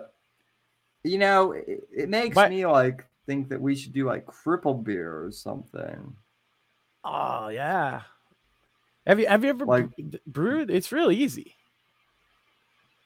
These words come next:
Speaker 2: You can get a kit
Speaker 1: One of
Speaker 2: real
Speaker 1: my,
Speaker 2: cheap.
Speaker 1: I, yeah, I, I,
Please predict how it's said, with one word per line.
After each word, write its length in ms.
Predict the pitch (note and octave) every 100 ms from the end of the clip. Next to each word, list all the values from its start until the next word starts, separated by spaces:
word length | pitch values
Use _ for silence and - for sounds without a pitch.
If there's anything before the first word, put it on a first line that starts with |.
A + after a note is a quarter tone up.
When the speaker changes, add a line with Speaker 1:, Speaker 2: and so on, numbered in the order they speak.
| -
Speaker 2:
You 60 |
can 60 | A#3
get 140 | F#3+
a 60 | B2+
kit 360 | - A#3 C4 -
Speaker 1:
One 300 | A#2+ D3+ F#3
of 80 |
Speaker 2:
real 80 | E3
Speaker 1:
my, 200 | - C#3+ D3
Speaker 2:
cheap. 80 |
Speaker 1:
I, 40 | - - _ - _ _ _ _ _ _ _ _ _ _ _ _ C3
yeah, 400 | D3+ F#3 F3+ E3+
I, 240 | D#3+ D3 -
I, 420 | C3+ C#3 C#3+